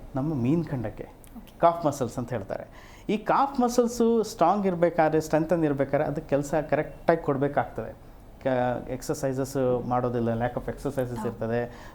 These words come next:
Speaker 1: ತುಂಬ ಜನ ಅಂದ್ರೆ ಕೂತ್ಕೊಂಡೇ ಇರ್ತಾರೆ, ನಿಂತ್ಕೊಂಡೇ ಇರ್ತಾರೆ. ಇದರಿಂದ ಏನಾಗುತ್ತೆ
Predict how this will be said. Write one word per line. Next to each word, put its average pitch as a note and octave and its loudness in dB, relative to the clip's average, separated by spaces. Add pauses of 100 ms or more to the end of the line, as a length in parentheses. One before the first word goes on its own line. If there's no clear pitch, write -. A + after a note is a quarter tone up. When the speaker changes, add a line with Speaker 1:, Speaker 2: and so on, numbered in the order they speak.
Speaker 1:
ತುಂಬ C3+ 2
ಜನ C#3 4 (460)
ಅಂದ್ರೆ D#3+ 4
ಕೂತ್ಕೊಂಡೇ D#3 2
ಇರ್ತಾರೆ, B2+ 2
ನಿಂತ್ಕೊಂಡೇ D3 2
ಇರ್ತಾರೆ. B2+ 2
ಇದರಿಂದ A3+ 4
ಏನಾಗುತ್ತೆ E3+ 2